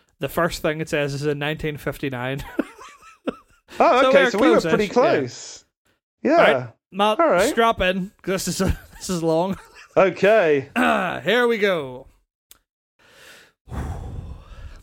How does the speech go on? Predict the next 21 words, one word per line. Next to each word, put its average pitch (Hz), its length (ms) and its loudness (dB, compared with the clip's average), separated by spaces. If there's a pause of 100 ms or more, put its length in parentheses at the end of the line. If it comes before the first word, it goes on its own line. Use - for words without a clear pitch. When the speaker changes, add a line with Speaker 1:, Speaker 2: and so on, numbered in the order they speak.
(200)
Speaker 1:
In 165 80 0
nineteen 269 360 4
fifty-nine, 208 800 0
Todd 233 260 2
Anderson 202 540 -2
begins 170 380 -2
his 175 140 0
junior 220 300 -2
year 190 220 -2
of 180 80 -4
high 208 220 2
school 165 300 0
at 151 100 -4
Welton 196 400 0
Academy. 175 520 -4 (100)
Just - 200 -4
as 240 80 0
a - 20 -4
quick 180 260 -4
note, 147 200 -6
Matt, 247 260 -6